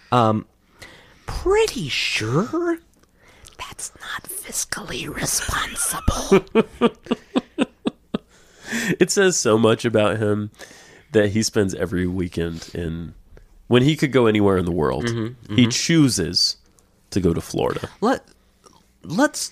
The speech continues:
Speaker 1: let's put this in a way that relates to my life.
Speaker 2: Okay.
Speaker 1: Um, I, this week,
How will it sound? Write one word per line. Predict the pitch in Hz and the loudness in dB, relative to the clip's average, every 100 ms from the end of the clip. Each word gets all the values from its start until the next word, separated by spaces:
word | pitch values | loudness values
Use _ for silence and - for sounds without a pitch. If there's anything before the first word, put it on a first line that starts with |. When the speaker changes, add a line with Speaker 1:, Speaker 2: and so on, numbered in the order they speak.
| _ | _
Speaker 1:
let's | 220 277 - | 0 0 -2
put | - 240 - | 0 0 2
this | - 143 - - - - _ _ _ | 2 4 4 -2 -4 -8 _ _ _
in | 120 113 104 - _ _ _ - | 0 2 0 -4 _ _ _ 0
a | 110 | 0
way | 98 95 95 | 2 0 0
that | 87 85 - | -2 -6 -6
relates | 95 95 92 85 | -2 0 0 -4
to | - | -2
my | 95 95 | 0 0
life. | 87 55 50 - - | 0 -4 -10 -12 -4
Speaker 2:
Okay. | - 190 170 - - - - - | 0 2 0 -8 -18 -18 -12 0
Speaker 1:
Um, | 104 92 82 - - - _ _ - - | 2 2 -2 -6 -12 -18 _ _ -16 -2
I, | 131 247 320 104 82 62 80 120 - _ _ _ _ _ _ _ - - | 0 4 4 4 0 -4 -4 -4 -8 _ _ _ _ _ _ _ -20 -12
this | 92 98 85 - | -2 0 0 -6
week, | 67 - - | -10 -12 -14